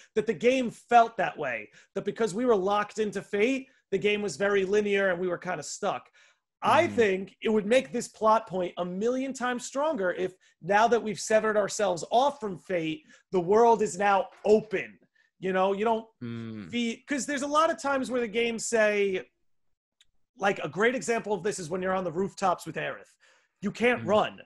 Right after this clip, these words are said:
Speaker 1: You're stuck walking. You know what I mean? There are
Speaker 2: Yeah,
Speaker 1: moments
Speaker 2: very
Speaker 1: like that
Speaker 2: much
Speaker 1: where the
Speaker 2: a guided experience, yeah.
Speaker 1: Yeah, the game kinda glues you. I
Speaker 2: Mm.
Speaker 1: want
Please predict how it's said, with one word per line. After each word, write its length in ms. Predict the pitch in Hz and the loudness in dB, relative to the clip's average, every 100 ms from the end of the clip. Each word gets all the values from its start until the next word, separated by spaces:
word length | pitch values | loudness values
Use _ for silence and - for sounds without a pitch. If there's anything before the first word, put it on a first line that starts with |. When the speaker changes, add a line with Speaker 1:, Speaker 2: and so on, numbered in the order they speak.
| _ _ | _ _
Speaker 1:
You're 160 | 190 | 0
stuck 360 | - - 240 233 | 0 0 0 0
walking. 560 | 170 196 180 113 98 _ _ _ | -4 -2 -4 -10 -14 _ _ _
You 100 | 165 | -2
know 80 | 196 | 0
what 100 | 202 | 0
I 40 | |
mean? 160 | 202 220 | 0 0
There 100 | 196 | 2
are 60 | 190 | 2
Speaker 2:
Yeah, 40 | |
Speaker 1:
moments 300 | 208 247 254 | 2 0 2
Speaker 2:
very 120 | 156 151 | 4 6
Speaker 1:
like 80 | |
that 160 | 151 147 | 6 6
Speaker 2:
much 60 | - | 4
Speaker 1:
where 100 | 135 | 2
the 80 | |
Speaker 2:
a 240 | 127 123 120 _ _ _ _ 143 | 2 -2 -6 _ _ _ _ -2
guided 440 | 143 135 127 127 | 2 4 2 0
experience, 720 | 113 - - 113 101 95 95 | -4 -8 -6 -4 -4 -8 -6
yeah. 160 | 107 92 | -6 2
Speaker 1:
Yeah, 320 | 202 226 208 | 6 8 6
the 100 | 175 | 4
game 260 | 160 214 214 | 2 2 2
kinda 260 | 180 202 170 | -2 -2 -2
glues 560 | 143 196 233 226 160 | -2 0 0 0 -4
you. 340 | 156 120 101 - _ _ _ _ | -6 -8 -14 -20 _ _ _ _
I 140 | 214 226 | 4 6
Speaker 2:
Mm. 80 | |
Speaker 1:
want 240 | 226 247 | 6 6